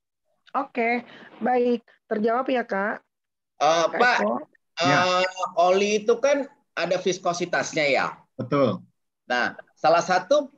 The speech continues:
Speaker 2: yang mempengaruhi viskositas itu adalah temperatur.
Speaker 3: Betul.
Speaker 1: Mm-mm,
Speaker 2: Nah,
Speaker 1: betul.
Speaker 2: eh,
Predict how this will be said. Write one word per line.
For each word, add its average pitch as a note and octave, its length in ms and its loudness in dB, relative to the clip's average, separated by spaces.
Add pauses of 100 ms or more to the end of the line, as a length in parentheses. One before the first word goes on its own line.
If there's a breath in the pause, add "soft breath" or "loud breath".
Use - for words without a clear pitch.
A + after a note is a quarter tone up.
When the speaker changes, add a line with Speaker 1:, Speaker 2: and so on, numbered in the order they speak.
Speaker 2:
yang F#3+ 240 0
mempengaruhi F3 560 -2
viskositas C#3 960 -2
itu D3 340 0
adalah C3 460 2
temperatur. C3+ 800 -2 (320)
Speaker 3:
Betul. C3+ 480 0
Speaker 1:
Mm-mm, A3 500 -10
Speaker 2:
Nah, A3 220 0
Speaker 1:
betul. F#3 580 -4
Speaker 2:
eh, E3 920 -2